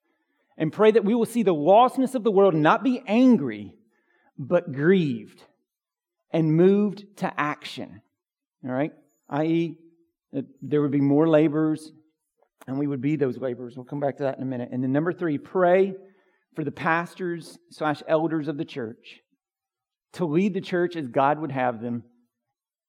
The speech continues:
and pray for us, that being the congregation, to follow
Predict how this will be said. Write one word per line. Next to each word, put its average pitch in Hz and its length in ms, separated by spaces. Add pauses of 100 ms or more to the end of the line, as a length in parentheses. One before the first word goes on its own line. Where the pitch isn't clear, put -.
(260)
and 147 140
pray 175 200
for 160 240
us, 160 200
that 147 160
being 151 160
the 139 60
congregation, 143 1040
to 151 100
follow 143 720